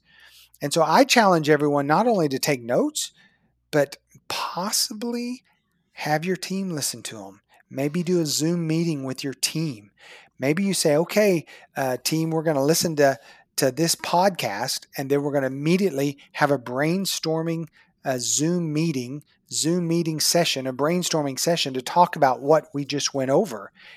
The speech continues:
and challenge them. And so there's so much more here. Uh, we covered a lot last time,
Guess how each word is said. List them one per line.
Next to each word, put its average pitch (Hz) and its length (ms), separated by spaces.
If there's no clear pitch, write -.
and 147 120
challenge 185 580
them. 107 300
And 135 140
so 160 160
there's 147 220
so 208 420
much 226 320
more 170 340
here. 196 580
Uh, 135 320
we 151 120
covered 220 360
a 196 60
lot 165 200
last 143 380
time, 208 440